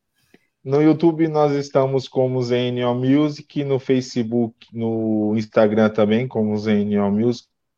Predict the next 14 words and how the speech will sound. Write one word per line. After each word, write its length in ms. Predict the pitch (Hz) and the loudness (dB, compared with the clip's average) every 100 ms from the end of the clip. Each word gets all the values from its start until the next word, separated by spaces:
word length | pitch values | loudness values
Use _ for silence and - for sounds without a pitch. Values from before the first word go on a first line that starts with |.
| _ _ _ | _ _ _
no 160 | 113 107 | -6 4
Facebook 680 | 120 113 113 107 117 110 - | 4 4 0 4 2 2 0
como 340 | 117 110 110 | 2 4 2
fanpage 840 | 110 107 104 117 131 139 143 139 - | 2 0 4 6 6 6 2 -4 0
e 320 | 131 147 147 | 4 4 4
como 600 | 147 151 156 156 151 139 - | 4 2 2 0 0 -2 0
Facebook 680 | 151 147 143 139 139 143 | 0 0 -2 -2 -2 -4
mesmo 460 | 143 156 156 160 151 | 0 2 2 0 0
tá 360 | 156 151 147 135 | 4 6 6 4
Jonathan 580 | 127 139 160 160 156 151 | 4 4 4 0 2 2
Z 180 | 143 143 147 147 | 2 -2 -2 -4
N 180 | 143 139 | -2 0
O 180 | 131 131 | 0 -2
Music. 840 | 123 117 117 113 101 98 - 101 | -4 -2 0 0 0 -8 -12 -18